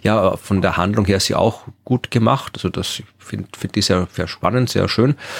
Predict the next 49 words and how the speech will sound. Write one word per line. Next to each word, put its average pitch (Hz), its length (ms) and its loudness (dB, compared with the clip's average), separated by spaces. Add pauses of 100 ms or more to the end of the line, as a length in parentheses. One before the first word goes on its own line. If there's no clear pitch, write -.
(260)
Und 110 260 0 (160)
was 110 160 2
ich 117 80 6
auch 127 80 0
schön 135 160 0
finde, 139 200 2
ist, - 120 0
die 123 40 0
ist, 110 60 0
glaub 120 140 0
ich, 113 80 -4
auf - 220 -14
acht - 360 -4
Staffeln - 480 0
ausgelegt. - 720 -2
Und 107 180 -4 (100)
der 101 280 -2
Regisseur 101 400 0
hat 117 80 2
auch - 120 -4
gesagt, - 360 -2
er - 80 2
hat 107 240 -2
die 95 120 0
Handlung 113 340 0
im 98 120 0
Wesentlichen 110 400 0
schon 107 220 0
fertig, - 640 -2
die 98 140 -4
Rahmenhandlung 107 580 -2
für - 140 -4
die - 100 0
acht - 240 -2
Staffeln. 127 380 0
Das - 160 -4
heißt, 110 260 0 (480)
da 120 80 2
ist 117 180 0
auch 101 140 0 (240)
sozusagen 107 280 0
diese, 98 180 -4
diese, 95 340 -2 (540)
die 92 120 2
Handlung 104 260 2
geht 110 160 2
ja 120 80 4
auch - 140 -2
über 98 200 0